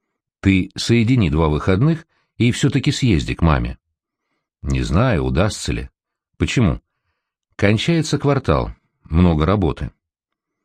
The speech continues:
"А твое состояние никто не замечает?" — спросил Сенцов, подумав, что как нетрудно приходится Маше. Она теперь, начав работать на заводе, все же легче перенесет неожиданно свалившееся на нее одиночество.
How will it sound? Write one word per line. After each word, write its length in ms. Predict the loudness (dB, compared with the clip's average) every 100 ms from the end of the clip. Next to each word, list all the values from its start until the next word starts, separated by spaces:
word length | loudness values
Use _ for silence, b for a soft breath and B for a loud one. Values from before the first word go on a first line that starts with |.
| _ _
"А 180 | -2 -2
твое 320 | 0 0 2
состояние 800 | 0 -2 0 0 2 2 -2 -6 _ -2
никто 280 | -2 2 0
не 100 | 2
замечает?" — 600 | 2 0 0 -2 -2 _ _ _
спросил 420 | -8 -2 -2 0 -2
Сенцов, 440 | -2 0 0 0
подумав, 440 | 0 2 2 0 b b b
что 200 | -6 -2
как 200 | 0 2
нетрудно 480 | 2 2 0 0 0
приходится 580 | -2 0 0 0 0
Маше. 420 | 2 2 0 -8 -14 _ _ _ _ _ -4
Она 300 | 0 2 0
теперь, 400 | -2 -2 -2 -4
начав 380 | -4 -2 0 0
работать 440 | 0 0 0 -2 -2
на 100 | -2
заводе, 520 | 0 0 -2 -2 -6 _ _ _ _
все 200 | -6 -2
же 140 | 0 2
легче 360 | 2 0 -2
перенесет 640 | 0 2 2 0 -2 -2 _ _ _ 0
неожиданно 640 | 2 2 0 0 2 0
свалившееся 720 | 0 2 2 0 0 -2 2
на 80 | 2
нее 420 | 4 2 2 -2 -6
одиночество. 800 | -2 2 2 0 -4 -8 -10 -14